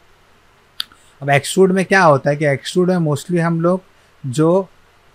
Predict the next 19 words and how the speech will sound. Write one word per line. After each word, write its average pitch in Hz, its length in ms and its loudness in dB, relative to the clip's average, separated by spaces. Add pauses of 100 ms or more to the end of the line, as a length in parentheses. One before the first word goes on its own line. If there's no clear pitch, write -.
(120)
blue 143 380 4
वाला 170 280 2
है, 139 280 -2
z 147 260 0
axis 156 400 -4
का 165 160 -4
जो 160 180 -4
एरो 143 260 0
है, 139 140 -2
उसको 127 220 -6
हम 160 100 -2
लोग 156 100 -8
पकड़ 151 240 -2
के 160 120 -8
mostly 143 340 -6
खींचते 127 400 -8
हैं, 95 100 -8 (340)
क्योंकि 143 180 -4
वो 160 120 0